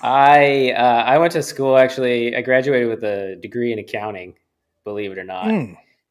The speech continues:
Speaker 1: And, um, <clears throat> I never actually used it, but, uh, after I kinda went through just various jobs here and there, um,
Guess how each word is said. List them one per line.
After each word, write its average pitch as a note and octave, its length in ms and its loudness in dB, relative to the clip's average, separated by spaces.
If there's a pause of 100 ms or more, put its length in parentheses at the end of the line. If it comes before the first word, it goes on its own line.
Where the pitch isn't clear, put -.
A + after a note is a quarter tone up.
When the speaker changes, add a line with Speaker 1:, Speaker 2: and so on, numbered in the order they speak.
(120)
Speaker 1:
And, F#2 380 -14
um, F#2 440 -12 (140)
<clears throat> - 300 -12 (520)
I B2+ 40 -6
never C#3 180 2
actually B2 340 2
used A#2 300 -6
it, G2+ 300 -10
but, F2+ 340 -10 (760)
uh, G2 600 -4 (260)
after C#3 320 0
I C3 100 4
kinda B2 540 0
went A#2+ 220 -4
through A#2+ 760 -4 (180)
just - 160 -20
various A#2+ 360 0
jobs A#2+ 480 0
here A#2+ 200 -2
and A2+ 140 -8
there, A2 500 -2
um, G2 760 -6